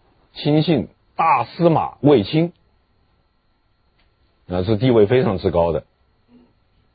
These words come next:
卫青到宫里见武-，汉武帝呢，汉武帝坐在马桶上接见他。那卫青如果求见的时候，汉武帝正在上厕所，那来了，来，来，来，来，啊，坐在马桶上就跟他谈话。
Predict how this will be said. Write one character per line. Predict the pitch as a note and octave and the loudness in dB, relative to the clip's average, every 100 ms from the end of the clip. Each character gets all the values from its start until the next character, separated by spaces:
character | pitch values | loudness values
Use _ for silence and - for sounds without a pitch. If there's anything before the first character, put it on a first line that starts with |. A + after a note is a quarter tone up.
| _ _ _ _ _ _ _ _ - | _ _ _ _ _ _ _ _ 4
卫 | A3+ G3 | 4 6
青 | A3+ A3+ | 4 6
到 | F#3+ | 6
宫 | G#3+ A#3 | 6 6
里 | D#3 | 6
见 | G3+ F3+ | 6 6
武-， | C#3 A#2 - | 4 -2 -4
汉 | G3 G3 | 0 2
武 | C#3 G2 | 2 2
帝 | D3 | 0
呢， | C3 A2 | 0 -2
汉 | - G#3 F3 | -2 2 2
武 | A2+ | 2
帝 | E3+ | 2
坐 | A#3 F#3+ | 4 4
在 | A#2 | 2
马 | G2+ A#2 | 0 0
桶 | G3+ G#2 | 0 -2
上 | A2 F2 | -4 -4
接 | G#2+ G2+ | -2 -2
见 | G2+ C2+ | -4 -6
他。 | - _ _ _ _ _ _ _ _ _ _ _ _ _ | -16 _ _ _ _ _ _ _ _ _ _ _ _ _
那 | C#3+ D#3+ | 2 6
卫 | G3+ G#3 | 6 6
青 | A3+ A#3 | 4 6
如 | F#3+ | 8
果 | E3+ C3+ | 8 6
求 | - A#2+ | 4 4
见 | D#3+ G3+ | 6 4
的 | |
时 | C#3 | 4
候， | C3+ | 2
汉 | F#3+ D3+ | 2 2
武 | A2 | 0
帝 | D3+ | 0
正 | F3+ | 2
在 | E3 | 2
上 | F3+ F3 | 2 2
厕 | F3 | 4
所， | D3 E2 F2+ - | 4 0 -2 -2
那 | D3 | -4
来 | A2 | 0
了， | C3+ | 0
来， | A#2 A#2 | 0 -2
来， | A#2 | -4
来， | A2+ | -6
来， | A2 A2 - - _ _ _ _ _ _ _ _ _ _ - | -10 -18 -20 -20 _ _ _ _ _ _ _ _ _ _ -12
啊， | |
坐 | E2+ B2+ | -2 0
在 | A2+ | 2
马 | G2 | 0
桶 | B2 F#2 | -2 -6
上 | F#2 | -4
就 | F2 | -4
跟 | F2+ | -4
他 | F2+ | -10
谈 | - D2 | -14 -14
话。 | F#2+ | -16